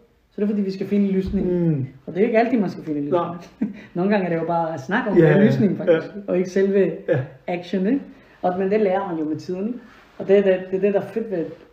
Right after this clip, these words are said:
Speaker 1: et, et, et forhold, når
Speaker 2: Mm.
Speaker 1: du har den rigtige partner. Det er det der med, at man skal jo lære, hvordan du er. Men du skal også lære, hvordan den, den anden er, og hvordan du også skal opfatte
Speaker 2: Ja.
Speaker 1: den anden person, ikke?
Speaker 2: Ja.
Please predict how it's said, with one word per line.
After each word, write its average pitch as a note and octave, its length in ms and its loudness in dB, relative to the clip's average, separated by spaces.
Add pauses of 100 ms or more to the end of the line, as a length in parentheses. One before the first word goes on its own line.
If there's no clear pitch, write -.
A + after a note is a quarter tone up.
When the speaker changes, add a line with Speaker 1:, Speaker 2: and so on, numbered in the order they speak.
(320)
Speaker 1:
et, - 240 -18
et, F#3 60 -16 (300)
et C3+ 80 -20
forhold, D#3+ 400 -6
når D#4 80 -2
Speaker 2:
Mm. F3 120 0
Speaker 1:
du D3+ 80 -2
har D#3+ 180 -4 (200)
den D3+ 180 -6
rigtige D#3 280 -6
partner. D#3+ 360 -6 (420)
Det - 60 -8
er E3 60 -4
det F3 80 -2
der F3+ 100 0
med, E3+ 120 0
at - 220 -8 (760)
man D#3+ 200 -2
skal D#3+ 260 -4
jo D#3 80 0
lære, F3 280 -2 (300)
hvordan D3+ 320 -4
du F3 140 -4
er. A3 80 -4 (1080)
Men D#3 180 -4
du D3+ 100 -12
skal D#3 120 -8
også D#3+ 160 -6
lære, E3 180 -6
hvordan D#3+ 300 -6
den, F3 420 -10
den D#3 220 -6 (100)
anden F3 180 -4
er, F#3 60 -4
og F3+ 120 -6
hvordan F3 200 -2
du F#3 100 -4
også F#3 280 -4
skal E3 200 -6 (800)
opfatte G3 400 -2 (220)
Speaker 2:
Ja. F#3+ 60 0 (320)
Speaker 1:
den D#3+ 140 -2
anden D#3 200 -4
person, D3 360 -8
ikke? G3+ 120 -6
Speaker 2:
Ja. G3 60 -8